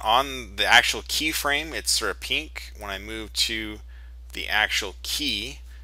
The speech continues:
frame itself, it turns red. That's very important because maybe you want to change this value, and you could change it, and then again, right click, key selected,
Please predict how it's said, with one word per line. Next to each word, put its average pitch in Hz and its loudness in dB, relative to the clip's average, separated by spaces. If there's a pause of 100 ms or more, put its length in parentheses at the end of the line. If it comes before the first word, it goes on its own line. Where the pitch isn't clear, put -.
frame 104 0
itself, 113 4
it 101 -10
turns 95 -6
red. 95 0 (480)
That's 110 0
very 120 6
important 110 0
because 101 -6
maybe 107 -2
you 104 -2
want 104 -4
to 98 -4
change 107 0
this 95 0
value, 101 4 (600)
and 92 -2
you 90 -8
could 92 -8
change 165 4
it, 101 2 (100)
and 95 -10
then 92 -4
again, 98 0
right 104 2
click, 104 0
key 107 -4
selected, 92 0